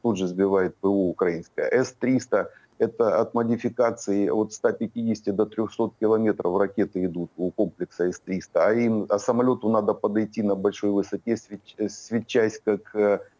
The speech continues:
новогодняя елка, и сбросить эту авиабомбу. Это невыполнимая задача, потому, э, э, в-, э, выполнить ее можно только после уничтожения системы П В О, и эта задача невыполнимая. Потому наличие этих бомб,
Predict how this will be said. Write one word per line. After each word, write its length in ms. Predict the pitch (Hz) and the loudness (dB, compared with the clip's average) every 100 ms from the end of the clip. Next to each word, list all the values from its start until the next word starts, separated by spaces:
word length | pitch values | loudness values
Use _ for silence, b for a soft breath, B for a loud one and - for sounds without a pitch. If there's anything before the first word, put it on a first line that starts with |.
| - | -2
новогодняя 760 | 110 113 101 110 92 110 107 | 0 2 2 0 2 0 2
елка, 440 | 107 127 117 95 - B B - | 2 2 2 0 -2 B B -2
и 140 | 117 | 0
сбросить 540 | 107 92 113 107 107 110 | 0 0 0 0 -2 -2
эту 240 | 101 107 | 0 2
авиабомбу. 480 | 104 107 87 92 101 | 4 2 2 0 2
Это 160 | 117 123 | 0 2
невыполнимая 800 | 135 135 135 139 120 101 90 | 2 2 0 2 2 2 2
задача, 420 | 87 95 92 - - | 0 0 0 -2 -8
потому, 440 | 98 113 113 107 B B - | -4 0 0 0 B B -4
э, 60 | 107 | 2
э, 420 | 107 107 107 101 - - 95 | 2 4 4 2 -2 -8 -2
в-, 840 | 104 101 101 85 76 78 98 107 - | 2 2 2 -2 -2 -2 0 -2 -4
э, 340 | 113 113 107 98 | -4 -2 -2 2
выполнить 540 | 131 120 117 113 - | 2 2 2 0 0
ее 180 | 113 113 | 0 2
можно 340 | 113 107 101 | 4 4 2
только 320 | 101 104 - | 2 0 0
после 600 | 98 - 107 - 107 104 | -2 0 -2 0 2 2
уничтожения 760 | 101 104 107 107 110 104 107 104 | 4 2 2 0 -2 2 2 2
системы 460 | 98 101 - 110 107 | -2 -8 -2 0 0
П 160 | - | 0
В 120 | 120 | 2
О, 180 | 131 127 - | 2 2 2
и 160 | 139 123 | 4 6
эта 260 | 107 98 | 4 2
задача 460 | 90 90 87 - 85 | -2 0 -2 -2 -6
невыполнимая. 760 | 85 82 - 87 87 76 - - | -8 -8 -6 -6 -6 -8 -10 -6
Потому 720 | 107 120 127 123 113 107 110 | -2 0 0 0 0 2 2
наличие 520 | 104 117 117 104 107 | 2 2 0 0 -2
этих 220 | 104 104 92 | 0 -2 -2
бомб, 360 | 95 113 98 | 0 0 0